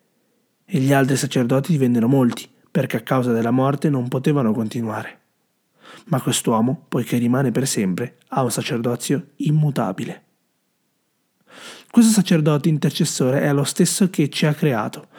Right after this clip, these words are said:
che ci ha redento con il suo sangue, che persiste nel suo piano di salvezza e quindi intercede quotidianamente e permanentemente per noi.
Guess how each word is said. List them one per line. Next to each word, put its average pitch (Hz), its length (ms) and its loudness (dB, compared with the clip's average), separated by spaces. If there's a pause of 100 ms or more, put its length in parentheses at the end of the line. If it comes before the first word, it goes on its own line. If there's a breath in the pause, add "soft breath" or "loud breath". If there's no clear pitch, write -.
(240 loud breath)
che - 140 -16
ci - 120 4
ha 190 40 6
redento 170 400 6
con 156 140 4
il 127 80 2
suo - 100 -2
sangue, 117 440 -4 (280 loud breath)
che 214 140 2
persiste 214 480 4
nel 180 120 4
suo 165 140 0
piano 170 240 4
di 165 80 4
salvezza 131 600 -2 (360 soft breath)
e 139 140 -6
quindi 143 260 4
intercede 131 540 2
quotidianamente 143 840 2
e 135 40 -4
permanentemente 143 920 4
per 123 180 -2
noi. 107 300 -6